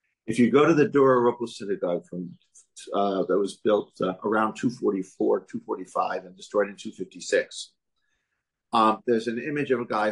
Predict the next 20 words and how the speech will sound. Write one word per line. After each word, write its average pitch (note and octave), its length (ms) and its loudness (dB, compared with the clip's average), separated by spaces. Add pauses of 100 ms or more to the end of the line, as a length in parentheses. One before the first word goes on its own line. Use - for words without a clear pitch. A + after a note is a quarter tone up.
holding A#2+ 300 -4
a G2+ 60 -10
Torah A2+ 320 -2
scroll F2+ 400 -6
up. - 140 -10 (1700)
And C3 140 2
it's A#2+ 140 -2
about C3 360 0
the - 60 -8
size B2 360 -2
of A#2 80 -4
his A2 140 -8
forearm. G2 600 -4 (1700)
And B2+ 220 -2
yes, A#2+ 220 0
he's C3 180 -6
touching G#2+ 380 -6
the G2+ 80 -4
scroll. - 500 -2 (1800)
And A#2 400 0